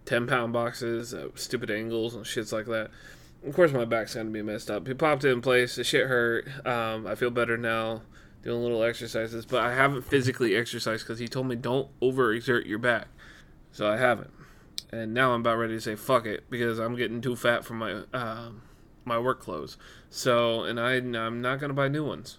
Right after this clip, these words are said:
<laughs> Let's just put it that way. Uh, what else? That's a lot of us, but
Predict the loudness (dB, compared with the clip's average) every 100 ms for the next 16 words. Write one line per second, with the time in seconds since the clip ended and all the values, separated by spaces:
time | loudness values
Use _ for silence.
0 | -20 -14 -8 -4 -4 0 4 6 4 4
1 | -2 -8 -18 -20 -20 -20 -12 -4 0 2
2 | 2 0 0 0 -4 -10 -14 -14 -10 -6
3 | -6 -8 -12 -14 -16 -20 -20 -10 0 2
4 | 2 4 6 8 6 2 -2 0 2 2
5 | 0